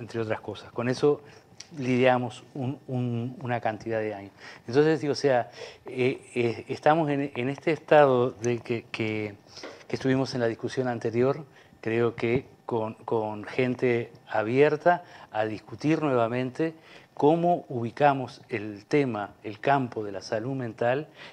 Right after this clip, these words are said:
en estos nuevos tiempos. Para mí eso es, este, algo que, que marca de alguna forma el momento, ¿no? Y además, este, es una ley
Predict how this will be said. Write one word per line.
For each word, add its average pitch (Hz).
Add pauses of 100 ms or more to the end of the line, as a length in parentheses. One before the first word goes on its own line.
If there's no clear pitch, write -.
(120)
en 131 (440)
estos 117
nuevos 107
tiempos. - (240)
Para 104
mí 143
eso 143
es, 127 (100)
este, 101 (680)
algo 117
que, 110
que 110
marca 113
de 110
alguna 107
forma 113
el 104
momento, 101
¿no? 113 (280)
Y 117
además, 113 (340)
este, 110 (140)
es -
una 110
ley 113